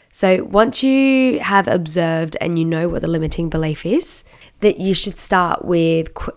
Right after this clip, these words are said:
asking questions about this belief. So first, start with checking the reality of the belief. So what evidence that would stand up in a court of law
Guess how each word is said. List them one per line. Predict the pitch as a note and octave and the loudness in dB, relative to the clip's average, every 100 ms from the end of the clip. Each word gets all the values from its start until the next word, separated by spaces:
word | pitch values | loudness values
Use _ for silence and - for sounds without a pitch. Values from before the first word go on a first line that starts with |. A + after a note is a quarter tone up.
| - | -2
asking | E3+ E3 E3+ | -2 -2 -4
questions | - D#3+ - - D3 | -8 -6 -6 -8 -6
about | C#3 - | -4 -4
this | C#3+ - | -6 -4
belief. | - - - - - - - - | -4 -4 -10 -14 -20 -20 -20 -10
So | - F3 E3+ E3+ - _ - | 2 6 6 4 0 _ 0
first, | B3 D#4 D#4+ - - - - | 6 6 6 0 -6 -10 -10
start | - - F#3+ - - | -4 2 4 4 4
with | F3+ E3 - | 2 2 -2
checking | - E3 E3+ E3 E3+ | -2 0 0 0 -2
the | E3 | -2
reality | D#3 D#3+ D#3+ D3+ D3+ D3+ D3+ - | 2 2 2 0 -2 -4 -4 -4
of | D#3 - | -4 -4
the | - | 4
belief. | - - - - - - - - _ | 4 4 -10 -16 -20 -20 -20 -20 _
So | - | -2
what | D#3+ D#3 G#3+ - | -2 2 2 4
evidence | - F3+ F3+ E3+ B3 C4+ - - - | 2 2 2 0 -4 -6 -10 -10 -2
that | - A3 | 0 2
would | G#3+ | 2
stand | - G3 F#3 | 2 0 2
up | E3+ - | 0 -2
in | E3 | -4
a | D#3+ | -6
court | - F3+ | -4 -2
of | F#3+ | 0
law | E3+ D3+ D3+ E3+ | 0 -2 -4 -6